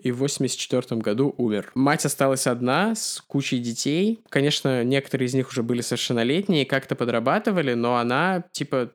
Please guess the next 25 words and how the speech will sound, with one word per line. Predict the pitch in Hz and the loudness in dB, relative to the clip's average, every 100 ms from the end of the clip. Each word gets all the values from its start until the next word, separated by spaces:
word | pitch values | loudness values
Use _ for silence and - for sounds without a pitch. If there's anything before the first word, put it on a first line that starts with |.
| _ | _
ну, | 127 127 110 107 107 | -2 0 0 -2 -6
фигачила | - 120 123 139 151 123 | -6 -2 0 0 0 0
на | 120 | 0
работе. | 113 120 165 196 180 147 | 0 0 0 0 -2 -2
Она | 123 127 | 0 0
работала | 120 135 147 135 | 2 0 0 -2
продавцом | 123 120 - - 139 175 156 - | -2 -2 -2 0 0 0 -4 -8
виноводочных | 135 135 127 135 139 - 131 | -2 0 0 0 0 -4 -2
изделий | 120 123 147 208 196 131 - 131 | -4 -2 0 2 2 0 -6 -4
и | 139 175 175 165 - - | 0 2 2 -2 -6 -2
занималась | 139 143 160 156 | 2 4 4 2
спекуляцией, | - 160 165 139 123 - 107 117 - _ 131 | -2 0 2 2 0 -2 -4 -6 -12 _ -4
если | 113 - 110 | -4 0 0
называть | 107 113 117 120 | 0 0 0 0
вещи | 117 - | 0 -2
своими | - 120 117 | 0 0 2
именами, | 113 113 120 117 107 101 107 117 - | 2 2 2 2 0 -2 -6 -8 -12
в | - 117 113 | -10 -8 -4
это | 113 117 | -2 -2
время, | 120 185 226 196 170 | 0 2 2 0 -2
то | - | -4
есть | 120 - | -4 -4
спиртные | - - 127 - 131 | -10 -6 -6 -2 -2
напитки, | 120 110 175 190 151 | -2 -2 -4 -2 -2
а, | 123 113 | 0 -2